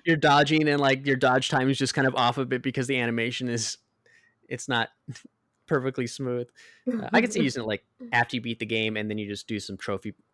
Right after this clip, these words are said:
Speaker 1: you know, collectible cleanups and stuff like that, getting the platinum, like, running it then. But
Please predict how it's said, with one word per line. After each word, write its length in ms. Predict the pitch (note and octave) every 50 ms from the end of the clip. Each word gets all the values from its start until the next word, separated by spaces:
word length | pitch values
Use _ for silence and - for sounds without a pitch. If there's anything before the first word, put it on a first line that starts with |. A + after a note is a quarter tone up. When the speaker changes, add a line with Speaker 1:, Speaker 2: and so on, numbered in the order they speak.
| _ _ -
Speaker 1:
you 80 | A#2
know, 120 | G2 F#2 F#2
collectible 420 | - - G#2+ G#2 - - A2 G#2
cleanups 400 | - - A2 G#2+ G#2 G2+ - -
and 60 | -
stuff 120 | - A2+ G2+
like 80 | G2+
that, 160 | - G#2 G#2 G#2
getting 120 | G#2+ G2+
the 60 | G2 F#2
platinum, 300 | - G2+ G2 F#2+ G2 G2
like, 180 | F#2+ - -
running 200 | G2 F#2+ F#2+ F#2
it 140 | F2+ - -
then. 320 | F2 E2+ F2+ F#2 F#2 G#2 -
But 160 | G#2+ G2+ -